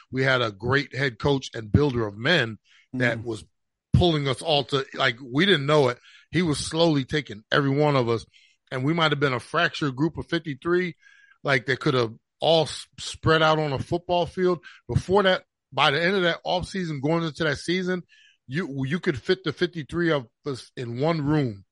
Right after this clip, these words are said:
Speaker 1: That's how close we all were. And I'm not saying everybody loved each other and stuff like that, 'cause there were dudes on that team I couldn't stand, but
Speaker 2: Yeah.
Speaker 1: they were my brother in combat. So that type of thing. The problem with the Cardinals is they, up until this point,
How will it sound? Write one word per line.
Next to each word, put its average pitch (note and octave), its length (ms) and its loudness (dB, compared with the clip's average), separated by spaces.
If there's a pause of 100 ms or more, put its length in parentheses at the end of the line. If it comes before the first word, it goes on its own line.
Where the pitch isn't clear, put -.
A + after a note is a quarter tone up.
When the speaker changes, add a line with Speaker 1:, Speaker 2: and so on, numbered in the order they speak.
(200)
Speaker 1:
That's C3+ 140 -2
how C#3 100 0
close - 460 0
we C3+ 160 0
all A#2+ 200 2
were. A#2 160 -2
And A#2 120 -2
I'm E3 100 2
not E3+ 120 -4
saying D3+ 240 -4 (280)
everybody C#3+ 340 2
loved C#3+ 280 4
each D3 180 0
other D3+ 180 0
and B2+ 80 -8
stuff C#3+ 140 -8
like C3+ 120 -6
that, D#3+ 160 0
'cause A2 80 -10
there C#3+ 100 -2
were E3 60 -2
dudes C3+ 280 -4 (280)
on G#2 60 -10
that B2+ 120 -6
team A#2+ 160 -6
I B2 80 -4
couldn't G#2+ 220 -8
stand, E3 400 -2 (300)
but D3 200 2
Speaker 2:
Yeah. A2 120 -8 (240)
Speaker 1:
they A#2+ 60 -6
were A#2+ 120 -2
my A#2+ 140 -2
brother C3+ 460 2 (160)
in B2+ 160 -8
combat. A2+ 520 -2
So G#2+ 120 -12
that C#3+ 180 2
type A2+ 180 -4
of G#2 80 -14
thing. F#2+ 180 -12 (340)
The A2+ 60 -14
problem G3 380 2
with D#3 80 -2
the A#2+ 100 -6
Cardinals F3+ 560 -2 (360)
is C3+ 260 0
they, D#3 300 2 (400)
up D3+ 160 0
until E3 220 0
this C3 140 2
point, F3+ 420 -2